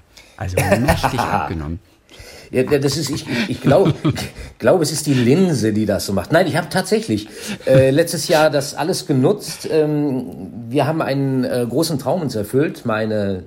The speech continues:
Speaker 2: Lebenspartnerin und ich. Ähm, wir sind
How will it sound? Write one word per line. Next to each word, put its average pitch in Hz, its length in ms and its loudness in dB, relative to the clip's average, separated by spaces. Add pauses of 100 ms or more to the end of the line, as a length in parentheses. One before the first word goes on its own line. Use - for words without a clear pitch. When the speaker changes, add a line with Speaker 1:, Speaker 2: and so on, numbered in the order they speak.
Speaker 2:
Lebenspartnerin 104 720 -2
und 98 140 0
ich. 101 260 -4 (640)
Ähm, 120 520 2
wir 127 140 2
sind 190 560 -2